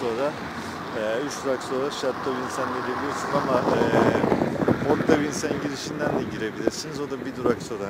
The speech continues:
hemen Nasyon var. Şimdi şöyle bir, e,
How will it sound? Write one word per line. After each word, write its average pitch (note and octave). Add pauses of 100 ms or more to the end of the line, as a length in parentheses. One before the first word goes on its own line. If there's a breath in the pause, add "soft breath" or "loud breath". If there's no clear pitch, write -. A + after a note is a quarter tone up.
(120)
hemen G2
Nasyon G2+
var. A#2+ (760 loud breath)
Şimdi -
şöyle C#3+
bir, D3
e, C3